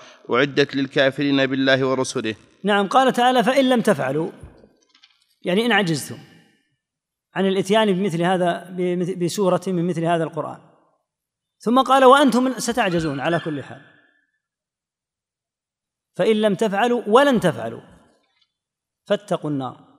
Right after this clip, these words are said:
Speaker 2: اجعلوا بينكم وبين النار وقاية، وتدبروا في أمركم،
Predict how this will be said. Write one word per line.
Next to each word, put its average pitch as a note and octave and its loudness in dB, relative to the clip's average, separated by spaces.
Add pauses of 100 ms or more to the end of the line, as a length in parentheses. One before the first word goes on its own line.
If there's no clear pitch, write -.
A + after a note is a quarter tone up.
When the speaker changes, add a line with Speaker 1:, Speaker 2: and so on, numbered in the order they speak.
(120)
Speaker 2:
اجعلوا F3+ 0
بينكم D#3+ -2
وبين E3 -4
النار D#3 -2
وقاية، E3+ -2 (640)
وتدبروا E3 -2
في E3 -6
أمركم، F#3+ -2